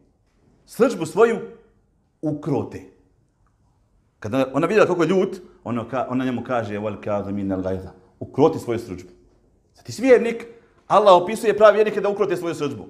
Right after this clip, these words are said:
Ja sam pogriješila, to ne, to je, to je ne, ne, ne diskutabilno. Kaže on njoj:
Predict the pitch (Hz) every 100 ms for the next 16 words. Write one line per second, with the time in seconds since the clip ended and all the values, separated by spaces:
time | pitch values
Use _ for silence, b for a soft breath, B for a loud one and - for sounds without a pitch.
0 | - _ 147 156 165 170 220 - - 139
1 | 151 135 147 139 131 160 156 165 147 160
2 | 147 160 151 120 98 90 - b b b
3 | b _ _ _ _ - 123 127 117 123
4 | 120 123 117 107